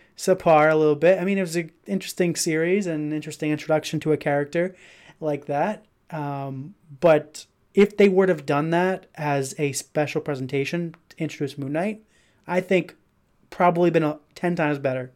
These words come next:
If they just try to combine the more important storylines into, uh, an hour-long special presentation instead of having thirty-minute episodes that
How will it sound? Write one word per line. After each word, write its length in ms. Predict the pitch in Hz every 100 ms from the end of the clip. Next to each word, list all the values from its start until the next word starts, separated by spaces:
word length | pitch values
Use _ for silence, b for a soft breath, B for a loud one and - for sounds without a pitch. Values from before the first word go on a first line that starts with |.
| b b b b
If 180 | - 160
they 280 | 165 151 - B B
just 240 | - 175 -
try 160 | 175
to 80 | 160
combine 840 | 160 156 147 143 160 160 151 135 B B
the 80 | 151
more 300 | 151 156 151
important 480 | 139 - 170 180 151
storylines 760 | - 165 170 165 147 139 139 127
into, 480 | 160 143 160 151 143
uh, 180 | 139 143
an 100 | 151
hour-long 720 | 156 160 160 147 143 139 135 b b b
special 320 | - - 156
presentation 760 | 151 135 131 185 208 160 143 139 B B
instead 280 | - 147 151
of 80 | 139
having 640 | 151 139 139 139 135 131 - _ _ _ _ _
thirty-minute 640 | - 165 160 156 151 147
episodes 680 | 143 151 160 - 139 135 123
that 300 | - 131 127